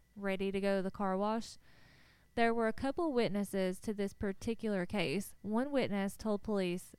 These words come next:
they were driving by the vehicle and noticed a man and woman arguing. He actually stopped to help, but was sent away by the man who threatened to kill him.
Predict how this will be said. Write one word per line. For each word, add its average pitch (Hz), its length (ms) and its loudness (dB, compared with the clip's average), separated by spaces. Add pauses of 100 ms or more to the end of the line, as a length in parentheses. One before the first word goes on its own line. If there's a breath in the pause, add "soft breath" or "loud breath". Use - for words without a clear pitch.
(100)
they 202 260 0
were 196 220 0
driving 220 600 0
by 202 220 2
the 233 100 -2
vehicle 190 720 -2
and 185 180 -2
noticed 196 380 0
a 196 180 -4
man 208 420 -2
and 196 180 -4
woman 196 320 -2
arguing. 175 720 -4 (460 soft breath)
He 220 200 -2
actually 208 500 -2
stopped 214 540 -4
to 269 160 -4
help, 190 540 -2 (1080 soft breath)
but 214 180 2
was 202 160 -4
sent 247 280 -4
away 202 720 -2
by 196 160 4
the 196 120 2
man 190 300 -2
who 190 160 -2
threatened 202 500 -2
to 196 120 -4
kill 190 300 -4
him. 170 420 -6